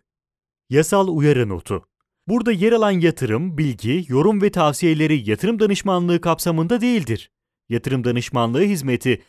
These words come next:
aracı kurumlar, portföy yönetim şirketleri, mevduat kabul etmeyen bankalarla müşteri arasında imzalanacak yatırım danışmanlığı sözleşmesi çerçevesinde sunulmaktadır.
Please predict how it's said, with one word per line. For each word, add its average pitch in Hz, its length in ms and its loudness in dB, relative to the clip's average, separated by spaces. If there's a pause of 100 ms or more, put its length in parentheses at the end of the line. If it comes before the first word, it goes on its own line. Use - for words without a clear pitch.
(160)
aracı 127 300 0
kurumlar, 117 580 -4 (240)
portföy 226 400 2
yönetim 170 380 0
şirketleri, 135 800 -4 (240)
mevduat 165 420 2
kabul 160 240 0
etmeyen 208 440 0
bankalarla 165 680 2 (220)
müşteri 196 400 2
arasında 202 360 2
imzalanacak 165 760 0
yatırım 185 320 -2
danışmanlığı 185 580 0
sözleşmesi 170 640 -2
çerçevesinde 196 680 0
sunulmaktadır. 104 880 -4